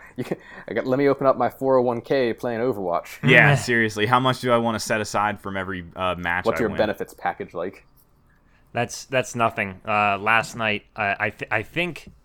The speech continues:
Speaker 3: yesterday was, like, the biggest event of World Series of Poker stuff.
Speaker 2: Okay.
Speaker 3: I, I think the jackpot was, like,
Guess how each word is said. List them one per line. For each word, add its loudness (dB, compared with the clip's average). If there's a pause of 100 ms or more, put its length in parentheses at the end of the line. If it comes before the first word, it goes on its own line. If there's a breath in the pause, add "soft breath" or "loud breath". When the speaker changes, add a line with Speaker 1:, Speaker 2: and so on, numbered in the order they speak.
(180)
Speaker 3:
yesterday -2
was, -6
like, -4
the -4
biggest -2
event -4 (180)
of -8
World -6
Series -8
of -12
Poker -8
stuff. -4 (1160)
Speaker 2:
Okay. -2
Speaker 3:
I, 2
I 0
think -2
the -4
jackpot 0
was, -6
like, 0